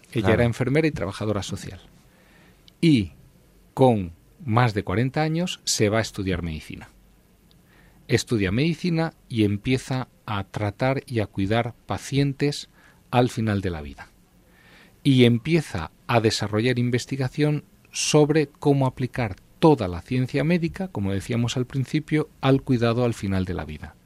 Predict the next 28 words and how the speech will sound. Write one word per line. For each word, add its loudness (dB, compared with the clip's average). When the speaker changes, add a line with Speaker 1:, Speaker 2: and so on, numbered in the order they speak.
Speaker 1:
¿Por 2
qué? -2
Porque -6
ha 2
salido 0
palabras -4
como 0
eutanasia, -2
ensañamiento -2
terapéutico. -4
¿Cuál 2
es 0
la 0
respuesta 2
de 2
la 4
medicina? 2
Pues -12
la -4
respuesta -2
de 4
la 4
medicina 2
es 2
la 2
proporcionalidad 0
de 2
tratamiento. -6